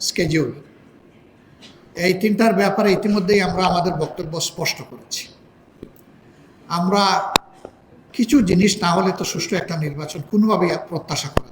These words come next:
যায় না। বেসিক, আমরা সব সংস্কারের কথা বলিনি, বেসিক, অত্যন্ত বেসিক, মাত্র পাঁচটা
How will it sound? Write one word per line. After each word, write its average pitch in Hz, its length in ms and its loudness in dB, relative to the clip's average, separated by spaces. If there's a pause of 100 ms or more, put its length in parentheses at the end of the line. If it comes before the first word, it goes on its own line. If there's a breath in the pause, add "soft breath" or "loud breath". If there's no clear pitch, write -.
যায় 113 200 -20
না। - 60 -20 (1300 soft breath)
বেসিক, 254 400 4 (500)
আমরা 196 140 0 (100)
সব 254 120 2 (100)
সংস্কারের 180 500 0
কথা 143 200 -6
বলিনি, 135 240 -14 (100)
বেসিক, 226 300 -2 (100)
অত্যন্ত 262 340 0 (120)
বেসিক, - 260 -6 (520 loud breath)
মাত্র 202 260 2 (240)
পাঁচটা 220 360 0